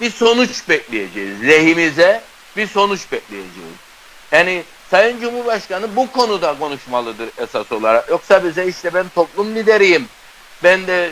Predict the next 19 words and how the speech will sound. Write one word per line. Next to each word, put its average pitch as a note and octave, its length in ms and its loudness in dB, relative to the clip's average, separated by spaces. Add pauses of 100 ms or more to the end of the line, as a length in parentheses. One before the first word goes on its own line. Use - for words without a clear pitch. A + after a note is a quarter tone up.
gücümü E3 340 -8
şundan F3+ 400 2
alırım, D#3 460 4
bundan F3 300 0
alırım." D3 600 0
diye C3 380 2 (300)
yaklaşımlarda D#3 840 -2
bulunmasına F3 760 -2 (280)
bence G3 280 0
hiç F#3+ 280 -6
gerek F3 320 4
yoktur. A3 360 0 (540)
Ee, E3+ 120 -16 (320)
açıklaması F#3 720 2
gereken D#3+ 480 2
şudur. F3 360 -8 (380)
Türkiye F#3+ 600 2
ile C3 200 2 (120)
karşılaşarak, E3 920 0